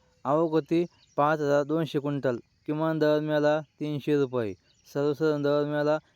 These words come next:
एक हजार शंभर रुपये, तर कमाल दर मिळाला एक हजार आठशे पंचवीस रुपये. पुढची बाजार समिती आहे पिंपळगाव बसवंत उन्हाळी कांदा. आवक होती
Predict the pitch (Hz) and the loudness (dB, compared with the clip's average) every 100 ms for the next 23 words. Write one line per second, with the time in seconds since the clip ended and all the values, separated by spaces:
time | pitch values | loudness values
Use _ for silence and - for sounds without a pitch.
0 | _ 147 151 - 120 135 135 151 147 139 | _ -2 -2 0 -2 0 0 -2 -2 -2
1 | 135 139 127 113 95 - _ _ 127 - | 0 0 -2 -4 -4 -10 _ _ -8 -4
2 | 147 160 151 147 147 143 143 139 143 - | -2 0 0 2 2 0 0 0 -2 -6
3 | _ - 151 135 127 131 139 - 139 131 | _ -2 -2 0 0 2 0 -2 -4 -2
4 | 135 139 139 131 120 110 95 82 _ _ | -4 -4 -6 -6 -6 -6 -10 -12 _ _
5 | _ _ _ _ _ _ _ _ _ _ | _ _ _ _ _ _ _ _ _ _
6 | _ - - _ _ - - _ - _ | _ -20 -20 _ _ -20 -20 _ -20 _
7 | - 165 156 160 151 151 151 151 151 147 | 0 2 2 4 4 4 0 4 4 6
8 | 156 156 _ _ - 151 147 156 151 147 | 4 0 _ _ -4 -2 2 2 4 2
9 | 151 143 135 127 - 147 143 135 123 113 | 0 0 -2 -2 -4 -4 -2 0 0 -4
10 | 98 - _ - 127 156 156 151 147 165 | -6 -10 _ -6 -2 0 0 -2 0 -2